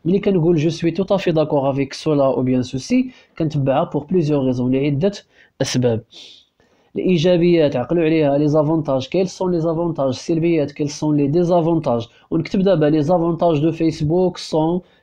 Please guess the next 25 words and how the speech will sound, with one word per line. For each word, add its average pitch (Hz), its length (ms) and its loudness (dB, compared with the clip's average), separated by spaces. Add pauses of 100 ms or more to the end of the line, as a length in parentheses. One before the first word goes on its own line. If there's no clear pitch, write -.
كذا 160 220 2
وكذا 160 380 2
وكذا، 156 400 0
لي 143 160 2
ديزافونتاج 175 720 0
دو 151 100 -2
لانترنيت 147 540 0
سون"، 170 260 -4 (340)
يعني 156 240 2
ناخد، 180 460 0 (680)
نكتب 165 260 0
هادشي 190 240 0
على 175 160 2
شكل 151 240 -2
تكست، 151 400 -2
ايكوتي 160 280 -2
بيان، 123 280 0
نكتب 139 240 -4
هادشي 156 300 -2
اللي 160 100 0
كتشوفو 208 400 -2
كتبو 160 220 -4
على 156 120 0
شكل - 180 -6
تكست، 254 300 -2